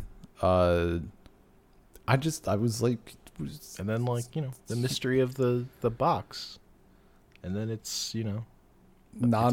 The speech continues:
Speaker 1: Non-rewarding?
Speaker 2: illusion.
Speaker 1: It's
Speaker 2: And
Speaker 1: not
Speaker 2: now
Speaker 1: rewarding at all?
Speaker 2: <laughs> It's not rewarding linearly or whatever.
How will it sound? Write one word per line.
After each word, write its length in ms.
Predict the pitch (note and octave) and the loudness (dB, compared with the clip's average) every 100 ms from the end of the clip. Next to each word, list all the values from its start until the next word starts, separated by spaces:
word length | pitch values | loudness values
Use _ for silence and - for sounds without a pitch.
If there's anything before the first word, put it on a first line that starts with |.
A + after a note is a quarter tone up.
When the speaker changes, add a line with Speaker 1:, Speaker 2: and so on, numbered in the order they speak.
| A#3+ A2 | 6 6
Speaker 1:
Non-rewarding? 320 | G2+ A2 G3 | 6 6 6
Speaker 2:
illusion. 340 | F3 E2 - - | 4 0 -2 -2
Speaker 1:
It's 200 | G#2+ - | 0 4
Speaker 2:
And 100 | A2+ | 4
Speaker 1:
not 100 | G#2+ | 6
Speaker 2:
now 120 | A#2 | 6
Speaker 1:
rewarding 300 | G2+ A2 A2+ | 6 6 6
at 80 | G2 | 4
all? 240 | E2+ C3 - | 4 2 0
Speaker 2:
<laughs> 40 | - - - - - - - - - - - - E4+ - C4+ - | -6 -6 -8 -8 -8 -10 -14 -16 -18 -16 -4 0 0 -2 -4 -4
It's 140 | G#3+ | 12
not 220 | G#3+ F#3 | 12 12
rewarding 680 | F3 D#3+ D3+ D3+ D3+ C3+ A#2 | 12 12 12 12 12 10 8
linearly 680 | A#2+ D#3 A#2+ G#2 G#2 A2 C3 | 8 8 8 6 4 4 2
or 100 | G#2+ | -2
whatever. 420 | G2 G2 B2 | -2 -4 -4